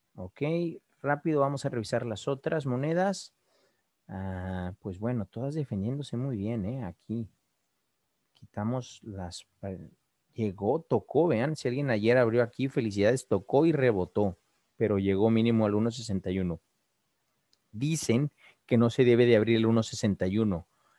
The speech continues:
que es hasta donde te dé el uno uno, porque tu riesgo-beneficio es muy bajo.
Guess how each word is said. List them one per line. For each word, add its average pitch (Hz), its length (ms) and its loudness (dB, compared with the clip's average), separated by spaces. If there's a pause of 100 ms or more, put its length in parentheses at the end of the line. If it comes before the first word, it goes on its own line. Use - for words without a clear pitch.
(120)
que 113 120 -2
es 107 60 0
hasta 127 220 2
donde 98 260 2
te - 120 -6
dé 107 100 4
el 120 80 4
uno 113 200 6
uno, 107 340 2
porque 101 320 -4
tu 107 140 -2
riesgo-beneficio 110 1000 0
es 101 120 -4
muy 107 540 4
bajo. 104 460 -2